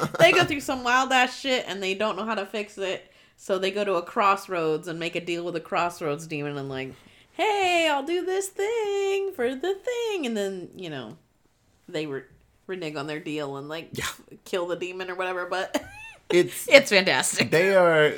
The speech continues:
Speaker 2: the Winchesters. Si-, quick aside. The Winchesters <laughs> are the American version of Constantine. 'Cause Constantine is constantly,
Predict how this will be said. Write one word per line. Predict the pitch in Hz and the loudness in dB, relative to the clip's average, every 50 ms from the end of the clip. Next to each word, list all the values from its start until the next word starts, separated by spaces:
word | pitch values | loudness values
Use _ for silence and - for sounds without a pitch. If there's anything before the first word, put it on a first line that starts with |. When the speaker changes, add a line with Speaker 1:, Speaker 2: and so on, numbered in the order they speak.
| - - - | -4 -8 -4
Speaker 2:
the | 127 135 | -2 0
Winchesters. | 139 156 165 165 - 160 151 151 151 - 160 147 139 - | 0 0 -2 0 2 2 2 2 2 0 -4 -2 0 2
Si-, | 156 123 127 120 - | 4 4 4 4 0
quick | - - 165 - | 0 -2 0 0
aside. | 127 - - 95 90 85 - - - - - - 285 | -2 -2 -2 -2 -4 -4 -6 -12 -20 -16 -10 -6 -2
The | - 147 | 2 4
Winchesters | 180 208 208 202 - 208 208 208 320 - 208 208 208 202 202 - - - _ - | 6 6 4 6 6 4 4 4 4 6 8 10 10 10 8 8 0 -12 _ -20
<laughs> | - - | -8 0
are | - 135 143 139 | 4 6 6 6
the | 135 135 143 127 | 6 4 4 4
American | 123 120 123 135 147 156 170 175 170 - 180 170 156 | 4 4 4 6 8 8 8 8 6 4 2 2 2
version | 127 135 139 135 135 127 123 123 123 123 123 - - _ _ _ _ _ _ _ _ _ _ _ _ - | 4 6 8 8 6 6 2 0 0 0 -2 -6 -12 _ _ _ _ _ _ _ _ _ _ _ _ 0
of | 131 135 - | 0 0 2
Constantine. | 151 110 101 95 - - 95 92 - 98 92 95 92 92 - _ _ _ _ _ - | 2 2 2 2 0 -4 -6 -4 -4 -4 -6 -4 -6 -8 -10 _ _ _ _ _ -12
'Cause | 110 - | -10 -4
Constantine | - - 165 185 185 185 - 185 - 233 202 196 175 | 2 2 4 4 2 0 -2 -2 0 2 2 2 2
is | 131 135 123 - | 2 0 0 -2
constantly, | - - - - - 147 143 143 139 135 127 - - - 139 113 101 120 117 107 95 92 - | -8 -16 -12 -6 0 4 6 8 8 6 6 4 0 -2 -2 0 2 2 2 2 0 -4 -8